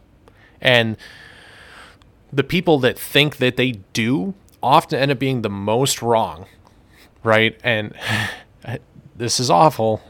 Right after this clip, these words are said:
but it, the first thing that comes to mind saying that is honestly the Detroit frickin' Lions, okay? I love my football team.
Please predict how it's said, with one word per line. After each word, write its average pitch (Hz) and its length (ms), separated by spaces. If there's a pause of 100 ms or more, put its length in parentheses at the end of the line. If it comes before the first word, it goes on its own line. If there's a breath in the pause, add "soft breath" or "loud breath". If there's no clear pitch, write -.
(180)
but 104 200
it, - 120
the 117 120
first 127 320
thing 156 80
that 143 100
comes 147 200
to 143 60
mind 135 240
saying 143 260
that 110 140
is 101 120
honestly 127 640 (720 loud breath)
the 113 100
Detroit 139 680 (200)
frickin' - 460
Lions, 95 720
okay? 107 320
I - 120
love 104 280
my 147 160
football 160 400
team. 156 320